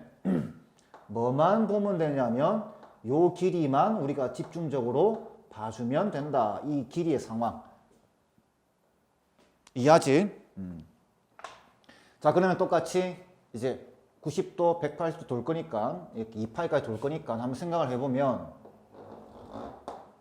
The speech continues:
이렇게 <clears throat> 기존의 그래프가 좀 다르다. 잘 봐. 여기가 이분의 파이야. 이를 잘해야 되는데,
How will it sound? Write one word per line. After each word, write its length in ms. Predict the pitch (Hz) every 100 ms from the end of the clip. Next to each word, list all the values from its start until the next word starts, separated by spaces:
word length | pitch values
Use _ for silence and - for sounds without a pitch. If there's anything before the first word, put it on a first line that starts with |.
| -
이렇게 480 | 104 - 95 117 180 - -
<clears throat> 3750 | 190 175 - - _ _ _ - - - 53 50 60 58 58 52 53 - - _ _ - - - _ - 69 69 - - - - - - - _ _ -
기존의 500 | 196 196 208 196 -
그래프가 320 | 151 151 160
좀 100 | -
다르다. 580 | 117 139 160 156 156 - - - - - - - - - - 135 -
잘 180 | 117
봐. 460 | 147 127 160 202 - - _ _ _ _ _
여기가 160 | 151 151
이분의 440 | 110 107 139 147
파이야. 420 | 151 143 98 85 - - - - _ - - _ - - _ _ - - - _ -
이를 260 | 160 226
잘해야 240 | 180 175 190
되는데, 680 | 160 139 160 135 92 -